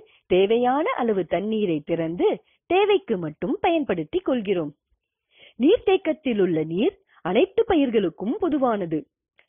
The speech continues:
தனிப்பட்ட எவருக்கும் பாத்தியம் கிடையாது. பயன்படுத்தப்பட்டது போக மீதியாக இருக்கும் அனைத்தும் பொது உடைமையாக இருக்குமே அல்லாது எவருக்கும்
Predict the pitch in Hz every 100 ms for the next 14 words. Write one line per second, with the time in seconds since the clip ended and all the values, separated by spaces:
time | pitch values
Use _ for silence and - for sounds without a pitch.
0 | - 196 370 - - - - 185 175 156
1 | - 208 403 294 269 240 262 294 220 196
2 | 180 151 151 - _ _ _ _ - -
3 | - 208 359 453 370 - 285 - 190 -
4 | 156 156 160 160 339 403 190 _ _ 214
5 | 277 370 403 359 339 349 240 202 196 180
6 | - 170 220 - 233 220 214 _ - 240
7 | 392 392 302 220 180 165 226 262 196 -
8 | 233 196 196 151 151 151 160 247 349 -
9 | _ _ 185 196 240 262 - 427